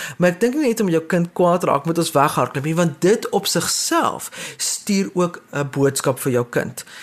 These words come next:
En dit gebeur baie keer by egskeidings, veral waar daar trauma en fisiese geweld was,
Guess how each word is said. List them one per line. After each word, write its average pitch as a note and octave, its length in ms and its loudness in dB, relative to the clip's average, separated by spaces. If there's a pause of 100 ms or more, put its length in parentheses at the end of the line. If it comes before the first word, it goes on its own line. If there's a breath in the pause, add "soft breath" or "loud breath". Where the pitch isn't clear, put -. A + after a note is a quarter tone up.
(160 loud breath)
En A#3 140 2
dit B3+ 160 0
gebeur G#3+ 600 0
baie E3 400 2
keer C3+ 460 -2 (360 loud breath)
by C#3+ 400 4
egskeidings, - 760 -2
veral G#3+ 640 2
waar C#3+ 340 2 (160)
daar C3+ 300 2 (100)
trauma C#3+ 720 2
en C3 120 -4
fisiese - 560 -2
geweld C3+ 520 0
was, - 340 -2